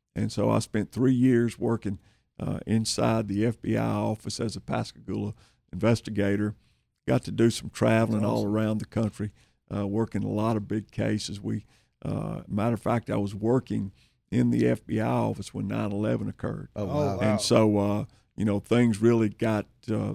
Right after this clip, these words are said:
Speaker 1: the highest level there of,
Speaker 2: Right.
Speaker 1: of our work and what we were doing in there. And I got to, got to do a lot of things during that time. And also I got to go back to Quantico during that time for some additional training,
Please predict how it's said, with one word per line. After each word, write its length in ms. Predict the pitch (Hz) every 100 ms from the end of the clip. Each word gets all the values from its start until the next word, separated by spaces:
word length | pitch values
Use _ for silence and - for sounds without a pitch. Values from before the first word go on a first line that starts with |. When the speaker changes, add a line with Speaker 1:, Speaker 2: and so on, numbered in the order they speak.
| -
Speaker 1:
the 160 | - - _ _ _ _ _ _ _ _ _ _ -
highest 360 | 123 117 113
level 320 | - 120 113 101
there 280 | 98 104
of, 160 | 101 98 -
Speaker 2:
Right. 320 | 123 151 139
Speaker 1:
of 260 | 98 113 -
our 180 | 107 104
work 460 | 98 107 110 110 -
and 140 | 98
what 180 | 107 107
we 140 | 107
were 120 | 104 101
doing 360 | 110 110 107
in 140 | 104 104
there. 240 | 107 110
And 120 | 104
I 80 | 104
got 220 | 104 110
to, 160 | 101 104 - _ _ _ _
got 200 | 117 117
to 80 | 110
do 180 | 120 120
a 40 |
lot 260 | 107 113 110
of 80 |
things 400 | - 110 107 110
during 220 | 92 110 107
that 220 | 110 -
time. 300 | 110 113 110
And 160 | 101 - - _ -
also 420 | 139 175 - 127
I 100 | 110
got 260 | 107 123 -
to 60 |
go 200 | - 117
back 360 | 110 117 135 -
to 80 | -
Quantico 720 | 107 110 104 - - 107 110 - _ _
during 200 | 113 110
that 200 | 107 -
time 360 | 110 110 110 107
for 200 | - 101
some 220 | - 107
additional 560 | 95 117 139 - - 110
training, 560 | - 95 92 104 101